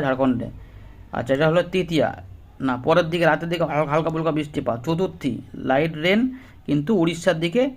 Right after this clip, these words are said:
ভারী বৃষ্টিপাত, অতি ভারী বৃষ্টিপাত অন্ধ্রপ্রদেশের দিকে। ছাব্বিশ তারিখ চতুর্থী হয়ে গেল, পৌঁছ-, এবার আমরা চলে যাই, আবার বৃষ্টিপাত একটা, এটা চলে গেলেও বৃষ্টিপাত ছাড়ছে না মনে হচ্ছে। সাতাশ তারিখ পঞ্চমী,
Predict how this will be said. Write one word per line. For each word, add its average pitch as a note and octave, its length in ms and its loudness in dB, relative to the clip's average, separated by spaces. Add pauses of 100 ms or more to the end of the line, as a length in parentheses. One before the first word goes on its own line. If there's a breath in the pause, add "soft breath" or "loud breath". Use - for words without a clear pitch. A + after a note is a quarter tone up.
(480)
ভারী D#3 280 4
বৃষ্টিপাত, D#3 500 2
অতি D3 200 -4
ভারী D#3 180 2
বৃষ্টিপাত D#3+ 420 0
অন্ধ্রপ্রদেশের C#3+ 560 2
দিকে। A#2 180 -8 (680 soft breath)
ছাব্বিশ D#3+ 440 2
তারিখ C#3+ 260 2
চতুর্থী D#3+ 300 -4
হয়ে F3 120 0
গেল, F#3+ 80 4 (160)
পৌঁছ-, D#3+ 260 -8 (580 soft breath)
এবার D#3 200 2
আমরা D#3+ 180 0
চলে D#3+ 140 0
যাই, D3 100 -2 (120)
আবার E3 240 4
বৃষ্টিপাত D#3+ 360 -2
একটা, D#3+ 120 -8 (160)
এটা E3 180 0
চলে E3+ 220 4
গেলেও E3+ 220 4 (120)
বৃষ্টিপাত E3+ 440 -2 (140)
ছাড়ছে D#3 340 2
না E3 120 2
মনে C#3 160 4
হচ্ছে। B2+ 240 -8 (520 soft breath)
সাতাশ G#3 400 4 (120)
তারিখ F3 260 4 (760 soft breath)
পঞ্চমী, E3 560 2